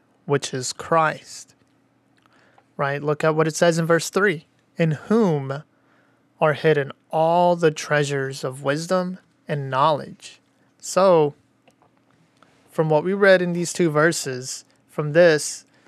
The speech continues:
uh, to being able to search Christ in whom all knowledge and wisdom are hidden, right? So, from all of that that is mentioned, that their hearts may be encouraged through the knitting together in love, uh, that they may reach all the riches of full assurance of understanding,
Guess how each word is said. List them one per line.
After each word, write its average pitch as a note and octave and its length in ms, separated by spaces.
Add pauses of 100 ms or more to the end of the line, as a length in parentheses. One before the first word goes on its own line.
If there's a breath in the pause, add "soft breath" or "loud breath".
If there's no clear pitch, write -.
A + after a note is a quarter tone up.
(380 soft breath)
uh, D3+ 320
to - 160
being E3 240
able E3 280
to E3 120
search E3+ 400
Christ E3+ 460
in D3 100
whom F3 400 (160)
all E3 260
knowledge D#3 360
and D3+ 80
wisdom D3 280
are B2+ 120
hidden, C#3+ 400 (200)
right? C#3+ 320
So, E3 380 (220 loud breath)
from D3 280 (220)
all F#3+ 340
of G3+ 200
that D#3+ 220
that D#3 100
is D3+ 120
mentioned, C#3+ 400
that C3+ 120
their C#3+ 100
hearts D#3+ 300
may F3+ 100
be E3+ 100
encouraged D#3+ 460
through D#3 140
the C#3+ 100
knitting D#3+ 320
together D#3 380
in D3 100
love, C#3 300 (500 soft breath)
uh, D3 260 (720)
that D#3 160
they E3 80
may D#3 140
reach D#3 560
all E3+ 180
the F3 120
riches E3+ 300
of E3 80
full E3 200
assurance D3+ 420
of D#3 80
understanding, D3+ 680